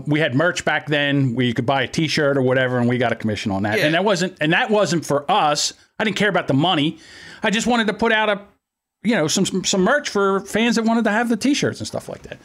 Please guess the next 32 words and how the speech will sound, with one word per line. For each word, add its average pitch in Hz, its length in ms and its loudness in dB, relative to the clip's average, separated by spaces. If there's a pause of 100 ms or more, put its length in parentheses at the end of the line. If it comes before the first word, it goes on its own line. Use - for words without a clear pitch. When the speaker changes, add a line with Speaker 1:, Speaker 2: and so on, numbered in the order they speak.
(140)
Speaker 2:
Yeah, 277 180 -4
why 208 140 0
Speaker 1:
And 320 80 2
to 330 60 2
be 359 120 4
Speaker 2:
not? 311 160 4
Speaker 1:
honest 330 200 0
with 220 160 2
you, 277 180 0 (380)
I 208 140 0
bought 202 240 2
most 135 220 0
of - 100 -4
it. - 100 -12 (100)
<laughs> - 80 -12 (480)
I 262 120 2
bought - 180 2
most 277 320 2
of 403 140 2
the 277 80 -2
Speaker 2:
<laughs> - 20 -2
Speaker 1:
shirts - 540 -2 (800)
and 202 200 2
the 190 80 2
mugs 156 520 0 (460)
and 196 120 0
gave 220 180 2
'em 220 60 2
out 208 160 4
as 175 100 0
Speaker 2:
<laughs> 180 80 0
Speaker 1:
gifts. 190 360 0